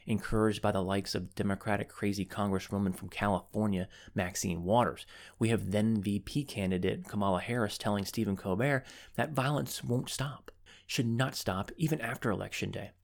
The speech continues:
She even raised money to pay the bail for rioters. Speaker of the House Pelosi and half a dozen other members of the Democrat Party in Congress have made similar comments glorifying and encouraging the violence.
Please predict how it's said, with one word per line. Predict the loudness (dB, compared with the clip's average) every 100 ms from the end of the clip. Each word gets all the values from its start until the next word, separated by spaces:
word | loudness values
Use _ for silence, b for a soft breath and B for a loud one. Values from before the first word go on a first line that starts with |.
| _
She | 0 4
even | 4 2
raised | 0 0 0
money | 2 2
to | 0
pay | -4 -2 2
the | 4
bail | 4 4 4 0
for | -2
rioters. | -2 0 2 0 -4 -10 -16 _ _ _ _ _ -2
Speaker | 4 6
of | 6
the |
House | 6 4
Pelosi | 2 4 4 4 2
and | 2
half | 0 0
a |
dozen | 2 2 2
other | 0 0
members | 0 0 -4 -4
of | -2
the |
Democrat | 0 0 0 0 0
Party | 2 2 2
in | -4 -8 B B
Congress | -2 2 2 2
have | 2
made | 2 2
similar | 2 2 2 -2 _
comments | -4 0 2 2 0
glorifying | 0 4 6 4 2 2 2 2
and | 2
encouraging | 2 0 2 2 0 -2
the | -2
violence. | -2 -2 -2 -4 -6 -10